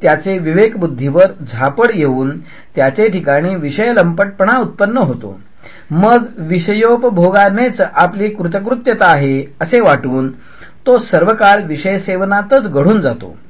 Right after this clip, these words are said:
तो इतका की या विषयरतीपासून प्राप्त होणाऱ्या ग्राम्य सुखापासून अधिक श्रेष्ठ असा काही लाभ या नरजन्मात शक्य आहे, हे त्याला दिसेनासेच होते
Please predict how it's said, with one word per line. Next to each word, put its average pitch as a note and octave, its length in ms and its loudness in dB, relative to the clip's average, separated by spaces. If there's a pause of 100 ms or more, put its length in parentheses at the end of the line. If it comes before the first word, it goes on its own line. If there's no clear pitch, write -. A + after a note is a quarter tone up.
(400)
तो A3 220 2
इतका D3 520 0 (440)
की A3+ 220 -2
या G#3+ 240 6
विषयरतीपासून G#3 1300 -2
प्राप्त F3+ 520 -2
होणाऱ्या G3 640 0 (160)
ग्राम्य F#3+ 380 2
सुखापासून F3+ 880 -2 (440)
अधिक E3 320 0
श्रेष्ठ G#3 460 -2
असा G3 340 2
काही F#3+ 520 -4
लाभ E3 300 4 (420)
या G3 180 0
नरजन्मात F3+ 760 0
शक्य G#3+ 360 -4
आहे, D3 300 2 (380)
हे A3 60 0
त्याला G#3+ 300 2
दिसेनासेच G#3 720 -4
होते G2+ 400 -14